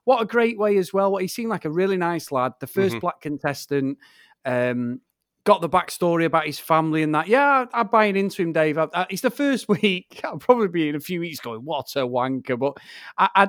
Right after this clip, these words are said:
Speaker 1: I, at the moment, and he seems very genuine, very grounded. So I think, he, he, I don't know. I'll, I'll,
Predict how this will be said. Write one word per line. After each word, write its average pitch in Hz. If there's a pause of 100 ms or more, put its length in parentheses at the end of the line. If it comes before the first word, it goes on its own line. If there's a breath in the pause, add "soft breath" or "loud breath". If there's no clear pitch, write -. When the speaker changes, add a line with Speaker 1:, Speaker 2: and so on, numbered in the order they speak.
Speaker 1:
I, 190
at 202
the 214
moment, 208
and 156
he 156
seems 190
very 147
genuine, 151
very 127
grounded. 127
So 139
I 143
think, 190 (600 soft breath)
he, 135
he, - (600)
I 202
don't 233
know. 202
I'll, 190
I'll, 233